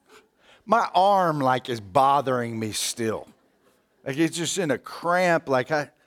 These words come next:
I don't even know if I can preach today. Like, it's just, <laughs> uh, but, uh, anyway,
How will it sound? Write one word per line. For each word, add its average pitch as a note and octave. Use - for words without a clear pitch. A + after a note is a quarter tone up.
I G#3
don't F3+
even A#2+
know B2+
if -
I -
can G2
preach D3+
today. F#2+
Like, F2+
it's C3+
just, -
<laughs> -
uh, D#3+
but, D#3+
uh, E3
anyway, F3